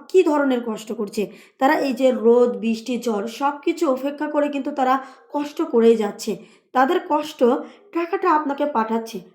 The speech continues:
মাস শেষে সেই টাকাটা নিয়ে আপনি কি করছেন? আপনারা মোবাইলে এমবি খরচ দিচ্ছেন, ওয়াইফাই বিল দিয়ে আপনারা কি করছেন? মোবাইল ফোন স্ক্রল করছেন, Facebook-এ গিয়ে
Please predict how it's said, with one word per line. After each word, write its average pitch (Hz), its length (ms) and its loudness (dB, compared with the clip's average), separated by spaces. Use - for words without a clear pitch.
মাস 214 240 0
শেষে 247 280 -4
সেই 220 220 0
টাকাটা 226 420 -4
নিয়ে 233 180 0
আপনি 233 200 -6
কি 247 160 -8
করছেন? 277 440 0
আপনারা 277 440 0
মোবাইলে 240 440 2
এমবি 226 240 0
খরচ 233 320 0
দিচ্ছেন, 233 520 -4
ওয়াইফাই 311 460 2
বিল 359 240 2
দিয়ে 285 380 0
আপনারা 294 300 -4
কি 302 160 -10
করছেন? 330 380 -4
মোবাইল 226 340 0
ফোন 240 300 -4
স্ক্রল 254 320 0
করছেন, 254 500 0
Facebook-এ 311 520 0
গিয়ে 254 280 4